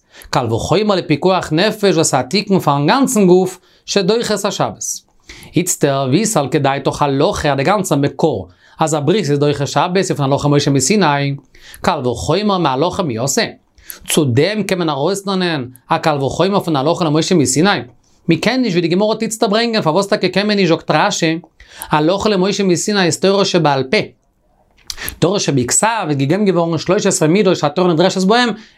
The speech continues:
איינער פון זיי איז קל וחומר. תורה שבעל פה נישט נדרש בקל וחומר, און נישט די אנדערע מידות. אבער וואו זעט מען דאס טאקע?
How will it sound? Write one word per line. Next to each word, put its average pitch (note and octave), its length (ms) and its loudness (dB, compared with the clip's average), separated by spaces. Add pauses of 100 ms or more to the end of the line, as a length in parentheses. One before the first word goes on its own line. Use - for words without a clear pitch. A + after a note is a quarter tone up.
איינער A3+ 200 2
פון G3 140 2
זיי F#3+ 80 6
איז G3 120 2
קל F#3+ 180 0
וחומר. D#3 400 0
תורה E3+ 180 -2
שבעל G3+ 240 0
פה A3 200 -2
נישט F#3+ 240 -4
נדרש F#3 320 0
בקל F#3 300 -2
וחומר, G#3 480 0 (440)
און D3 100 2
נישט F#3 100 4
די F3 60 2
אנדערע G#3+ 360 0
מידות. F3+ 640 -2 (400)
אבער C3+ 160 0
וואו F3+ 120 2
זעט D3 220 -2
מען C#3+ 80 0
דאס C3 120 -2
טאקע? C3 280 -2